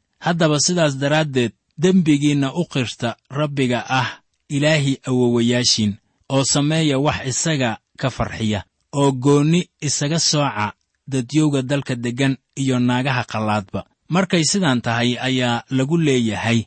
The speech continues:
"Ha noqonina kuwa hadalka iska maqla, laakiinse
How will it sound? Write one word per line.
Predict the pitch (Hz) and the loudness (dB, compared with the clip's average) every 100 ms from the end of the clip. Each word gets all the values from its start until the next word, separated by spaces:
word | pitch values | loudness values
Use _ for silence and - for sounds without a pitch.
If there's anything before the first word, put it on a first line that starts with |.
| _ | _
"Ha | - | -2
noqonina | 139 139 - 139 139 170 135 107 _ _ | 0 0 0 -2 2 2 0 -2 _ _
kuwa | - 165 139 | 0 4 4
hadalka | 120 170 170 127 113 - 120 - | 2 0 2 0 0 -2 -4 -4
iska | 131 - 139 | -6 -2 2
maqla, | 117 - 107 107 _ - | 2 0 -6 -6 _ -6
laakiinse | 123 123 - 147 131 131 | -4 -2 0 -2 0 -4